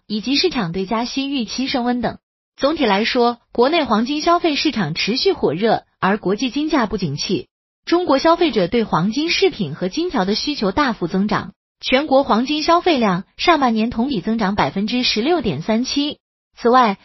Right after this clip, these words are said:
全球央行的黄金储备对金价形成长期支撑。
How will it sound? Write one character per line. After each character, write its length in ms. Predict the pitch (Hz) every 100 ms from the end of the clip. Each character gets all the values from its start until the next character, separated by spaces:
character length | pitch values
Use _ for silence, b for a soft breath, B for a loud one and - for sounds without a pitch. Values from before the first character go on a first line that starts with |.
| b
全 260 | - 269 339
球 140 | 359
央 180 | 302 330
行 160 | 320 233
的 80 | 240
黄 220 | 185 233
金 180 | 294 311
储 160 | 208
备 300 | 160 196 -
对 160 | - 220
金 220 | 196 302
价 160 | 339 233
形 180 | 214 220
成 160 | 214
长 300 | 214 170 175
期 160 | - 330
支 120 | 277
撑。 300 | 220 240 247